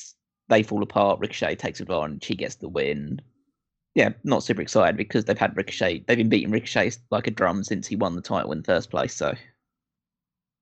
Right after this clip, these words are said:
he's lost, lost three times in the last four,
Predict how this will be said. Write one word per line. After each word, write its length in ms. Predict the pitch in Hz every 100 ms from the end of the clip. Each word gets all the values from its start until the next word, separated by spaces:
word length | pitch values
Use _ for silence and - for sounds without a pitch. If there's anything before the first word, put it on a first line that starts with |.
| _ _ _ _ _ - _
he's 80 | -
lost, 180 | 120 - - - -
lost 180 | 127
three 180 | - 131
times 380 | 120 139 113 107
in 80 | 107
the 80 | 110
last 240 | 104 107
four, 220 | 110 107